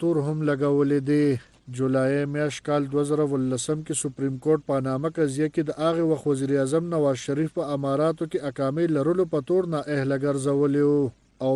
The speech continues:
بیا د سپریم کورټ په امر د احتساب ملي ادارې د نواز شریف او د ده د خاندان نورو غړو په ضد د مالي درغلو سره تړلې درې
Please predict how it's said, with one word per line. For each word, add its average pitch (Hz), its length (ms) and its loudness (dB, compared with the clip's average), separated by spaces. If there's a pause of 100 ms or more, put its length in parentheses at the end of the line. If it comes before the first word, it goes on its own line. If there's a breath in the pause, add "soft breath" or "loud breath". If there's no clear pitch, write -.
(120)
بیا 170 180 4
د 180 140 -2
سپریم 147 420 -2
کورټ 170 240 2
په 170 160 -2
امر 175 240 0
د 151 140 -2
احتساب 156 560 -2
ملي 151 260 0
ادارې 170 400 2
د 170 140 0
نواز 143 320 0
شریف 165 280 0
او 156 220 0
د 143 100 -2
ده 165 80 0
د 175 160 0
خاندان 151 540 -2
نورو 175 260 2
غړو 170 240 4
په 170 160 0
ضد 170 220 -4
د 143 160 -2
مالي 151 260 0
درغلو 156 480 2
سره 165 300 0
تړلې 160 400 0
درې 175 100 4